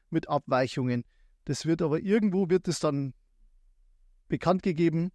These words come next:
Und wenn ihr am besten, äh, am besten in diesem WhatsApp-Channel neige,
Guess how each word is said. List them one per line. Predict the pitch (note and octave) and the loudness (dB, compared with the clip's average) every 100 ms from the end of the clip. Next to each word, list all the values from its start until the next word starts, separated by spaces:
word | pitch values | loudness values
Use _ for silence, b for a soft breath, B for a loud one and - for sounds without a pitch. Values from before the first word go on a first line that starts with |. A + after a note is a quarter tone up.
| _ | _
Und | F3 D#3 B2+ | -4 -4 -2
wenn | D3+ D#3 | -2 -2
ihr | G3 D#3 D#3 - | 0 0 0 -2
am | D#3 | -2
besten, | F#3 G3 - G3 | 0 0 0 -2
äh, | - | -2
am | D#3 E3+ D#3+ F3 D#3+ | 0 0 0 -2 -2
besten | G3 A3 | -2 -2
in | G#3 | -2
diesem | F3+ F3 E3 | 0 -2 0
WhatsApp-Channel | F3+ - F3+ - C#3 B2+ | 0 0 -2 -2 -2 0
neige, | A#2+ A#2 A#2 A#2+ | 0 -2 -2 -4